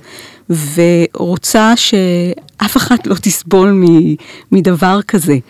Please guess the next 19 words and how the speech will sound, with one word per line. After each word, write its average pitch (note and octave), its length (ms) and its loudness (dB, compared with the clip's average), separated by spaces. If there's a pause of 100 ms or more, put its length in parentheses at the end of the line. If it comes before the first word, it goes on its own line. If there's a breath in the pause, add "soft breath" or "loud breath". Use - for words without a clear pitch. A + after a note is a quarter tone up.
(560 loud breath)
והתואר F#3+ 1300 2
בתזונה F#3+ 640 2
והסטאז' A3 580 0
גרמו F#3 300 0
לי C4 120 6
להבין G3+ 560 2
עד F3 120 2
כמה A#3 480 0 (100)
ההשפעה F3+ 480 -4
של C4 180 0
התזונה E3+ 380 0
היא G3+ 460 0 (100)
מעמיקה F#3+ 800 0
לכל A3 800 2 (460)
שלב F3+ 680 0
בחיים G3 520 -2
ולכל F3 460 -2
תחום G3 360 -2
בחיים. A3 520 4